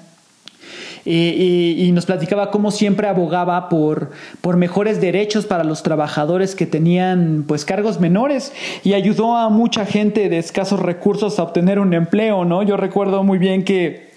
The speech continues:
pues, todas las personas que trabajaban, eh,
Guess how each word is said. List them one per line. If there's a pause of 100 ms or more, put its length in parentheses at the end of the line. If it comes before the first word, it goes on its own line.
(140)
pues,
todas
las
personas
que
trabajaban, (480)
eh,